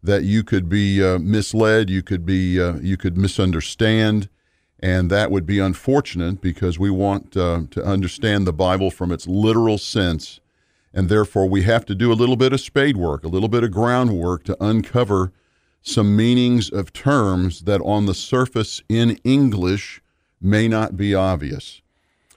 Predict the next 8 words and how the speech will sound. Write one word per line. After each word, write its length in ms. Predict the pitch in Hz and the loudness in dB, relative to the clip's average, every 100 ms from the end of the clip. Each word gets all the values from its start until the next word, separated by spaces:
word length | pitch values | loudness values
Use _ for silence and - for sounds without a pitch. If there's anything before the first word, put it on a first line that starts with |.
| _ - | _ -4
And 460 | 87 92 92 85 82 _ _ _ _ _ | -2 0 0 -2 -6 _ _ _ _ _
one 300 | - 87 131 | -10 -2 0
of 120 | 135 | 2
the 360 | 90 87 82 82 - | 0 -2 -2 -6 -8
most 400 | 85 101 - - | -4 -2 -2 -2
important, 560 | 90 80 147 170 82 | -4 0 0 0 -2
I 180 | 80 104 | 0 0
believe, 540 | 127 85 80 78 76 | 0 -2 -2 -2 -4